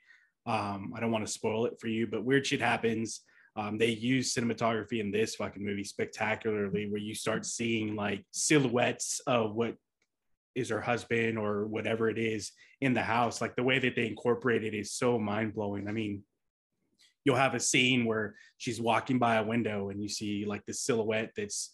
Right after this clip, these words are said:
made up of different angles of, like, the cabinet, the hallway and stuff that all equates to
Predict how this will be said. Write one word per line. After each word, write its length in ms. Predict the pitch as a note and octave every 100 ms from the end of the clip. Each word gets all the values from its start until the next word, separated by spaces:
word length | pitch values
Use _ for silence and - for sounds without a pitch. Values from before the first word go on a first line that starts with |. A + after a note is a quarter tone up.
| - - B2
made 220 | A#2+ A2+
up 160 | A2+ A2+
of 280 | G#2+ G2+ -
different 340 | A#2+ A2 A2+ -
angles 520 | A2+ A2+ A2+ G#2 G#2+
of, 120 | G2+
like, 160 | G#2 G2+
the 80 |
cabinet, 640 | - - G#2+ G2+ G#2+ G#2 G2+
the 80 |
hallway 420 | F2+ G2+ G#2 G2+ G2
and 100 | F#2+
stuff 240 | - G#2
that 100 | G#2+
all 260 | G2+ G#2 G2+
equates 420 | - G#2 G2+ -
to 240 | A2 G2